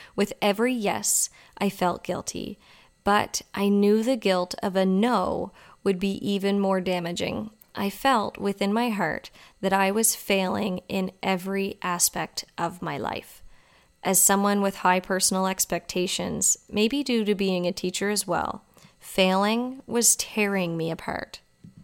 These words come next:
No one close to me thought I was failing. They all thought I was doing what was best and doing a good job at it, or so I was told. But I felt weighted. In my mind, I was a disappointment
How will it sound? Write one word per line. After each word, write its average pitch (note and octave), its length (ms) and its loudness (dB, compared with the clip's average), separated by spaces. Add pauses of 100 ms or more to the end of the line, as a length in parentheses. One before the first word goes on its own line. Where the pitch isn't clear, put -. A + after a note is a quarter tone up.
(260)
No C#4+ 100 4
one E4 160 2
close G3+ 320 2
to G3+ 80 0
me G#3 100 2
thought F3+ 220 -2
I F3 80 0
was F#3 160 0
failing. G#3 560 -6 (100)
They A3 280 2
all A#3 160 6
thought G3 240 2
I F#3 100 2
was F#3 180 0
doing F3 500 0
what F#3+ 260 -2
was F#3 160 0
best - 480 -2 (320)
and G3+ 180 0
doing G3 300 2
a F#3+ 60 0
good F#3+ 200 0
job F#3 300 0
at G#3 180 0
it, - 180 -8 (360)
or G#3 560 2
so - 180 2
I G3 80 2
was F3 180 0
told. - 360 -4 (440)
But A3 120 0
I A3+ 100 4
felt A#3+ 260 2
weighted. G3+ 520 0 (300)
In G#3 140 2
my G3 140 2
mind, G3+ 580 2
I G3+ 140 0
was G3 160 0
a F#3 60 -2
disappointment F#3 800 -2